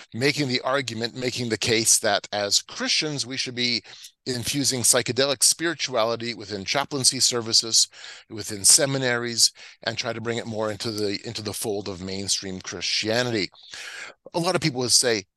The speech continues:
"That's nuts," but that's the, the kind of <laughs> stuff that's going on. Those are the,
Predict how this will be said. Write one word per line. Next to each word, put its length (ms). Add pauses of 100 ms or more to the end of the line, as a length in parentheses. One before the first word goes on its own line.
(100)
"That's 480
nuts," 580
but 240
that's 380
the, 220
the 260
kind 280
of 120
<laughs> 160
stuff 380
that's 420
going 400
on. 200
Those 220
are 40
the, 120